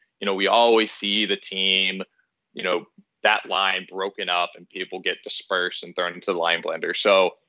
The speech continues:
while I do think that that's a line that is pretty, obviously worked really well, and obviously the coaching staff really likes a lot, you know, I,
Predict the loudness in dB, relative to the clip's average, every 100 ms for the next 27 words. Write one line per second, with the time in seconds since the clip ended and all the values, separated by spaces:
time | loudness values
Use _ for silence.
0 | _ -6 2 4 6 4 0 -4 0 -2
1 | -2 -6 -4 0 0 -2 -8 -6 -4 -4
2 | -4 -6 -8 -12 _ _ _ _ -10 -6
3 | -2 0 0 -2 -4 -6 -10 -12 -6 -4
4 | -2 -2 -4 -6 -12 _ _ _ _ _
5 | 2 2 2 0 0 0 2 0 0 2
6 | 4 2 2 -4 -6 -10 -12 -10 -10 -10
7 | -2 -2 0 0 0 0 -2 2 2 2
8 | _ _ _ -10 -8 -8 -12 -6